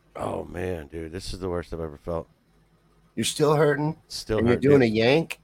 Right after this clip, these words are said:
Speaker 1: I, I can't even wear pants. Like, I'm naked right now.
Speaker 2: No shit?
Speaker 1: I can't have no pressure whatsoever on, on my back at all.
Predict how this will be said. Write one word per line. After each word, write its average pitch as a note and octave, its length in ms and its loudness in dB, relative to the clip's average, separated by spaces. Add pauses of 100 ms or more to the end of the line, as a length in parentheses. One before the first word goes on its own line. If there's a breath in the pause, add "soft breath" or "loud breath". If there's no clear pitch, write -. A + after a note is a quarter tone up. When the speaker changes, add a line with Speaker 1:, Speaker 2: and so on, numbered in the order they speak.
Speaker 1:
I, G2+ 160 -6
I G2+ 120 -4
can't A2 260 -2
even F#2 240 -6
wear F2 240 -2
pants. - 640 -8
Like, D2 140 -14
I'm C3 200 -2
naked A2 360 0
right D2 160 -8
now. C#2 240 -12 (600)
Speaker 2:
No G#2 140 2
shit? C#3 420 -2 (560)
Speaker 1:
I F#2+ 120 -6
can't F#2+ 260 -4
have F2+ 220 -6 (100)
no G#2+ 260 -2
pressure G2+ 460 -2
whatsoever F#2 680 -2
on, D2+ 280 -8
on D2+ 100 -8
my D2+ 140 -8
back D2+ 260 -8 (380)
at E2+ 120 -4
all. D2+ 220 -6